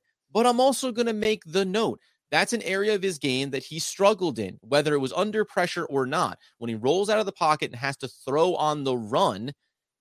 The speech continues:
things start to break down. You talk about the deep ball opportunities. He's not a guy, from what we've seen so far, that has the flick of the wrist throw, right? He doesn't have that Aaron Rodgers flick where I'm on the run,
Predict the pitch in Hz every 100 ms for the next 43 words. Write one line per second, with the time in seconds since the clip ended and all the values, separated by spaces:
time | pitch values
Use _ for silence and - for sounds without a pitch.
0 | _ _ _ 175 180 196 - 165 151 -
1 | 165 127 123 127 196 208 117 - - 135
2 | 135 151 151 117 143 190 - 151 131 117
3 | 107 104 - 104 90 69 - _ - 170
4 | 196 226 220 220 214 160 117 107 - -
5 | 139 143 156 151 - 175 180 - 147 131
6 | 175 147 92 - _ - 123 131 156 151
7 | 120 117 104 - 156 175 190 185 151 147
8 | - - - 104 85 90 113 127 - -
9 | 139 160 165 165 160 147 - 135 147 156
10 | 147 135 131 135 117 113 - 139 123 -
11 | 113 113 107 _ - 113 139 170 165 147
12 | 160 160